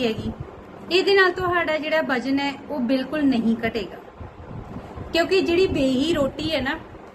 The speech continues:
ਜਦੋਂ ਇਹ ਆਪਾਂ ਤਾਜ਼ੀ ਰੋਟੀ ਬਣਾ ਕੇ ਖਾਂਦੇ ਹਾਂ, ਬਹੁਤ ਹਲਕੀ ਹੁੰਦੀ ਹੈ। ਜਦੋਂ ਆਪਾਂ ਗਰਮ-ਗਰਮ ਰੋਟੀ ਖਾਵਾਂਗੇ ਨਾ, ਤਾਂ ਆਪਾਂ ਪੰਜ ਛੇ ਰੋਟੀਆਂ ਖਾ ਜਾਾਂਗੇ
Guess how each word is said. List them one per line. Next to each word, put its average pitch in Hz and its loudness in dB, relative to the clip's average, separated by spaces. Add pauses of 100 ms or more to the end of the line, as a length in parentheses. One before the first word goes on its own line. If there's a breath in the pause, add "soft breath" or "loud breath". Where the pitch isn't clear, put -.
(180)
ਜਦੋਂ 285 4 (200)
ਇਹ 269 2
ਆਪਾਂ 285 4 (240)
ਤਾਜ਼ੀ 247 2
ਰੋਟੀ 277 -4
ਬਣਾ 269 0
ਕੇ 269 -6
ਖਾਂਦੇ 254 -4
ਹਾਂ, 320 -2 (160)
ਬਹੁਤ 311 -2 (160)
ਹਲਕੀ 254 6
ਹੁੰਦੀ 269 4
ਹੈ। - -10 (840)
ਜਦੋਂ 262 2
ਆਪਾਂ 269 2
ਗਰਮ-ਗਰਮ 254 2
ਰੋਟੀ 247 -2
ਖਾਵਾਂਗੇ 254 0
ਨਾ, 294 0 (420 loud breath)
ਤਾਂ 359 8
ਆਪਾਂ 466 0
ਪੰਜ 330 2
ਛੇ 320 -2
ਰੋਟੀਆਂ 339 0
ਖਾ 311 -2
ਜਾਾਂਗੇ 196 -8